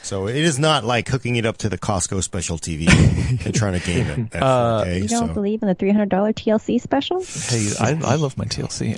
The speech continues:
Speaker 2: Uh, friend of the show, Retro Sean says, uh, Ardings has a cat,
Speaker 3: Or
Speaker 2: uh,
Speaker 3: T C L, rather.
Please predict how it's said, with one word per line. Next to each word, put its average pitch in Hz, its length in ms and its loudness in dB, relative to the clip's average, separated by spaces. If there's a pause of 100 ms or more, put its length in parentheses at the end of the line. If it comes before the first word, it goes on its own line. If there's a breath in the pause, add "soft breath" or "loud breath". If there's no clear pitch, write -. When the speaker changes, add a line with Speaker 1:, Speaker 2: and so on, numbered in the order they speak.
Speaker 2:
Uh, 131 840 2 (200)
friend 139 180 0
of 131 40 2
the 127 60 2
show, 143 160 2
Retro 139 300 2
Sean 135 300 2
says, 127 240 2
uh, 120 100 4
Ardings 147 460 2
has 123 180 2
a 120 60 -2
cat, 120 260 2
Speaker 3:
Or 185 80 6
Speaker 2:
uh, 175 120 4
Speaker 3:
T - 80 -2
C 160 100 4
L, 151 100 6
rather. 170 320 4